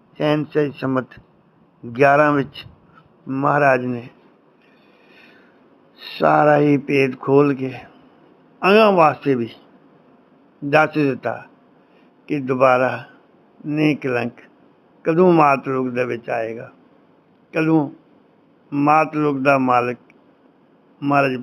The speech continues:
ਪੂਰਨ ਸਿੰਘ ਹੀ ਹੋਏਗਾ। ਵੀਰੋ, ਆ ਸਿੰਘ ਜੀ,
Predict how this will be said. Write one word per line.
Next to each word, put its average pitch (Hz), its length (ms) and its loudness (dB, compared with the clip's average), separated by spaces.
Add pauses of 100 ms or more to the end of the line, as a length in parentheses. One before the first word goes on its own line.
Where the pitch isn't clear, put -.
ਪੂਰਨ 151 260 2
ਸਿੰਘ 143 260 0
ਹੀ 131 120 -2
ਹੋਏਗਾ। 123 460 -10 (1600)
ਵੀਰੋ, 131 480 -8 (1900)
ਆ 147 120 -4
ਸਿੰਘ 160 260 2
ਜੀ, 143 240 0